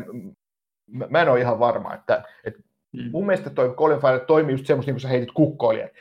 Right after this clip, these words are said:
Speaker 1: et semmosessa, missä se, missä hän on vähän tommonen pikkasen, tiedätkö, pikkasen kusipää ja tollanen, tollanen
Speaker 2: Just tämmönen vähän nilkkimäinen.
Speaker 1: Nilkkimäinen.
Speaker 2: Ja vähän,
Speaker 1: Mut sit
Speaker 2: vähän, vähän humoristisesti kallellaan, että
Speaker 1: Niin, niin,
Speaker 2: sit-,
Speaker 1: jos
Speaker 2: sit-
Speaker 1: to-, niin, rikoselokuviin tommoseksi niinku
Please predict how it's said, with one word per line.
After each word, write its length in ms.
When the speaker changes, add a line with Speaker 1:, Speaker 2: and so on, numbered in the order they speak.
Speaker 1:
et 120
semmosessa, 440
missä 160
se, 180
missä 200
hän 120
on 100
vähän 260
tommonen 340
pikkasen, 480
tiedätkö, 240
pikkasen 360
kusipää 520
ja 100
tollanen, 560
tollanen 420
Speaker 2:
Just 200
tämmönen 160
vähän 200
nilkkimäinen. 720
Speaker 1:
Nilkkimäinen. 800
Speaker 2:
Ja 80
vähän, 80
Speaker 1:
Mut 60
sit 100
Speaker 2:
vähän, 280
vähän 220
humoristisesti 800
kallellaan, 560
että 400
Speaker 1:
Niin, 460
niin, 200
Speaker 2:
sit-, 140
Speaker 1:
jos 100
Speaker 2:
sit- 120
Speaker 1:
to-, 440
niin, 360
rikoselokuviin 1080
tommoseksi 400
niinku 180